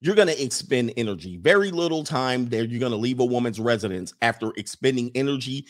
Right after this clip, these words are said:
and come back out energized. Most of you guys gonna wanna go to sleep, okay? You'll sweat, it's a workout, you'll burn some calories, you'll blow some back out. You're gonna expend energy, especially if you're using this as a resource.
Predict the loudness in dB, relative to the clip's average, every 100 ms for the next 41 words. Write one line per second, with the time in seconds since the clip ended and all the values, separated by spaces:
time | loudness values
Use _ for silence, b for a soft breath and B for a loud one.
0 | B -4 -2 0 2 2 2 2 2 2
1 | 2 0 -4 -12 -14 -12 -12 _ _ _
2 | _ -2 0 0 -4 4 4 4 2 0
3 | 0 0 -2 -2 -4 -4 -6 -6 -8 _
4 | _ _ _ _ _ -4 0 0 -2 _
5 | _ _ _ _ _ 2 2 2 -2 0
6 | 4 4 2 -6 -4 -2 0 2 2 4
7 | 4 4 -2 -2 0 -2 -2 -8 0 4
8 | 4 4 0 -2 -2 -2 0 0 0 -2
9 | 0 2 2 2 0 0 _ _ _ _
10 | -2 2 2 0 -4 -4 -6 -2 -2 -2
11 | -2 0 0 -2 -6 -8 -8 -6 -4 -2
12 | -2 -2 -4 -4 -2 -2 -2 -2 -2 -2
13 | -2 0 -2 -2 -4 -8 -10